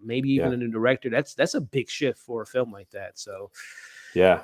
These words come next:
Speaker 2: February
Speaker 1: Yeah.
Speaker 2: fourteenth, twenty twenty-five.
Speaker 1: Yep.
Speaker 2: Thunderbolts got bumped all the way to July twenty-fifth, uh, of twenty twenty-five. And
Speaker 1: Yep.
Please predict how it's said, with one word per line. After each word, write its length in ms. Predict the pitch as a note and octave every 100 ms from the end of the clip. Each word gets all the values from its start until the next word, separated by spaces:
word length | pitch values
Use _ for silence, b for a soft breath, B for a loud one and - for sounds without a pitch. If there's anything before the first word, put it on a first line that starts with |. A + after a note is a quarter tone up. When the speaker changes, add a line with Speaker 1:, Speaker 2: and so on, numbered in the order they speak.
| - -
Speaker 2:
February 300 | A2+ C3 B2
Speaker 1:
Yeah. 80 |
Speaker 2:
fourteenth, 420 | B2+ A#2+ C3 B2 -
twenty 220 | A#2+ A#2
twenty-five. 800 | A#2+ A2+ - G#2+ A2+ A2 A2 -
Speaker 1:
Yep. 120 | -
Speaker 2:
Thunderbolts 640 | A2+ A2 B2+ A2+ A2 G#2+
got 240 | G#2+ F#2+ F#2
bumped 280 | G2+ G#2
all 180 | - G2
the 80 | G2+
way 140 | G2
to 80 | F#2+
July 480 | F2+ F2 F2+ F#2+ G2+
twenty-fifth, 920 | - A2 G2 - - F#2 A2 - - _ G2+
uh, 340 | G2+ G2+ G2+
of 140 | G2
twenty 180 | - A2
twenty-five. 600 | G#2 G#2+ G#2 G#2+ G#2 G#2+ G#2
And 20 |
Speaker 1:
Yep. 180 | A#2 A#2